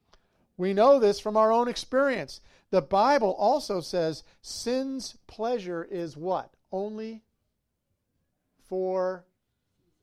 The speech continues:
a season. That's right. And that's the thing to remember.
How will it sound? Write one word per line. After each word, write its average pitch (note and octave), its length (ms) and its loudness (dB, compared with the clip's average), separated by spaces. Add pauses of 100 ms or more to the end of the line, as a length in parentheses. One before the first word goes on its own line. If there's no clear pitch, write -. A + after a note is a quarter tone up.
(180)
a F3 140 -2
season. D#3 580 -4 (100)
That's D3+ 260 -10
right. F3 300 0 (1500)
And D3 160 -14
that's G3 280 -8
the F#3+ 140 -12
thing G#3 260 -8
to G3 80 -12
remember. E3+ 540 -8